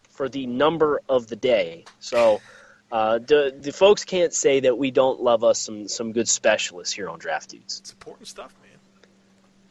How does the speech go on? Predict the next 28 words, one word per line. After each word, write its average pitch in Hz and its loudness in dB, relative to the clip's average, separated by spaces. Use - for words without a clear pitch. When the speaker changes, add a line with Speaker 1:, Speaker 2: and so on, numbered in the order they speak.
Speaker 2:
It's, 151 -10
uh, 170 0
Pour 220 -6
One 214 -2
Out 202 0
Wednesdays, 175 -6
Kyle. 156 -4
This 160 -14
is 143 -12
your, 160 -4
Speaker 1:
Yes. 139 4
Speaker 2:
uh, 143 -8
your 147 -6
baby 151 -4
here, 131 -6
one 139 -12
of, 135 -14
one 139 -16
Speaker 1:
Yes. 120 4
Speaker 2:
of 147 0
the 143 2
segments 135 -10
you 143 -10
invented. 123 -10
So, 120 -10
uh, 131 -2
shall 160 0
we? 247 -16